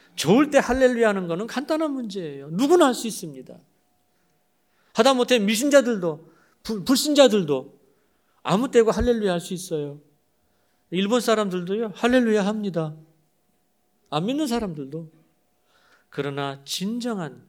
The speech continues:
그리스도인으로서 하나님의 백성이 진짜 할렐루야를 해야 될 때는 언젠가?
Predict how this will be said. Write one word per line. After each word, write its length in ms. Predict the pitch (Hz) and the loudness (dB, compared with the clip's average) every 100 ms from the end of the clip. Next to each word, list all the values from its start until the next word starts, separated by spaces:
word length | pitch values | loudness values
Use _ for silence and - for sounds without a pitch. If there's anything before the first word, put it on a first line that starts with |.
| _ - | _ -6
그리스도인으로서 1040 | 185 160 160 - 147 123 117 110 139 139 _ _ - | -2 -2 -4 -8 -8 -10 -14 -16 -20 -20 _ _ -8
하나님의 480 | 214 202 180 175 | -4 -2 -2 -4
백성이 720 | - 165 - 254 226 147 120 _ _ _ _ _ | -6 -8 -4 -4 -2 -4 -10 _ _ _ _ _
진짜 520 | - 262 320 320 285 | -2 0 0 0 2
할렐루야를 720 | 262 262 262 254 226 214 202 190 | 2 0 -2 -2 -2 -4 -4 -6
해야 180 | 202 | -6
될 180 | 185 170 | -6 -6
때는 240 | 170 156 139 | -6 -6 -6
언젠가? 640 | 160 170 151 120 123 165 | -6 -6 -10 -10 -10 -10